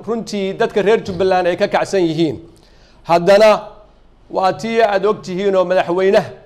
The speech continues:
waxa la yidhaahdo N C C inay soo saartay, in haddana la sii kordhiyo, waad og tihiin. Hadda meel ay ku dambaysay,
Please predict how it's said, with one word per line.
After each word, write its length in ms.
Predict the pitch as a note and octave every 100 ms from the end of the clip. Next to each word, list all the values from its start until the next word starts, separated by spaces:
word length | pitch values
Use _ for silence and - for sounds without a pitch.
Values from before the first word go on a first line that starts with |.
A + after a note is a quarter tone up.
| _ _ _ -
waxa 200 | F#3+ F#3
la 100 | G3
yidhaahdo 280 | F#3 F3+ F#3
N 180 | G3 G#3
C 240 | - F#3+
C 200 | D#3+ G3+
inay 160 | G3 F3+
soo 240 | F3 F#3+
saartay, 480 | G3 F3 D#3+ D#3+ D#3 - - _ _ -
in 160 | G#3
haddana 360 | F#3 F3 G#3 G#3+
la 140 | F#3+
sii 240 | - F3+ G3
kordhiyo, 440 | F3+ E3+ E3+ E3+
waad 180 | E3+ E3+
og 160 | D#3+
tihiin. 300 | D3+ B2 A2 - - _ _ _ _ _ _ _ _ _ _ _ _ - - - - - _ - -
Hadda 280 | G#3+ A3 A3
meel 380 | G3+ A3 A#3+ A3+
ay 120 | G#3
ku 160 | F#3+ A#3+
dambaysay, 680 | G#3 G3 E3+ C#3+ A#2+ D3